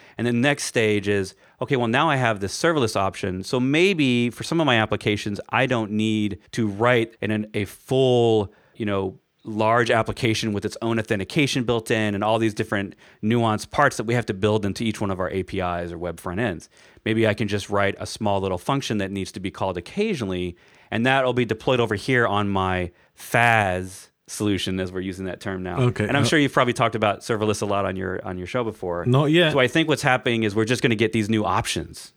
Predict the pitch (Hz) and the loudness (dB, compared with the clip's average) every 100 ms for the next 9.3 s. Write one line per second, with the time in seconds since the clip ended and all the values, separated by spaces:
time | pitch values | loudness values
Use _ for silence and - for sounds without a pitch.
0 | - 90 90 - 98 92 87 - - - | -6 -4 -4 -2 -2 -2 -4 -14 -20 -14
1 | 104 107 127 127 120 107 113 113 107 104 | 0 0 2 2 4 6 6 8 6 2
2 | - - 110 101 95 113 107 110 104 104 | 0 2 2 2 4 4 6 4 4 4
3 | 110 104 101 - 98 92 104 98 101 92 | 4 6 2 2 2 4 4 4 2 0
4 | - 104 104 104 98 98 92 104 107 95 | 4 2 4 2 2 4 4 4 0 2
5 | - 98 - 95 90 87 - - - - | 4 2 4 2 4 2 -2 -20 -16 -8
6 | 92 107 95 - 95 90 92 90 90 87 | 0 0 2 -2 -4 -2 -2 0 0 0
7 | 85 87 85 82 - - - - _ _ | 0 -2 -4 -6 -6 -6 -12 -18 _ _
8 | _ _ _ 170 170 190 147 131 151 147 | _ _ _ -2 2 2 2 4 2 2
9 | 139 127 | 2 2